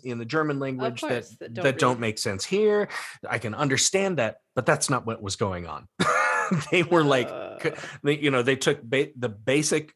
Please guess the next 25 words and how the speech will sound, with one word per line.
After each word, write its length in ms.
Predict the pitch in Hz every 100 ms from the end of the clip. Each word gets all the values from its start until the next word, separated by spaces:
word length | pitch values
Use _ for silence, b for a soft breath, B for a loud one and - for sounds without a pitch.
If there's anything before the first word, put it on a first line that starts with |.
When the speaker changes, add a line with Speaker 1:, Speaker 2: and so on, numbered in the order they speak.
| 135
Speaker 1:
line 400 | 135 139 147 147
of 100 | 120
the 80 |
story 600 | 110 - 120 131 165 196 _ b b b b
and 120 | 135 127
just 160 | 143 -
started 360 | 143 139 123
writing 680 | 107 117 123 127 127 120 110 _ 110
different 380 | 135 127 123 101
things 300 | 117 113 104
around 680 | 113 104 101 104 117 139 139 -
it 400 | 151 185 - - B B B B _ -
that 260 | 131 - 113
basically 400 | 143 - 131 123
had 120 | 104
nothing 280 | 120 139 110
to 80 |
do, 240 | 104 120 127
but 180 | 123 110
kind 160 | 143
of 80 | 123
fit 240 | - 165
the 80 | 165
mold 420 | 131 143 143 131 120
of, 200 | 117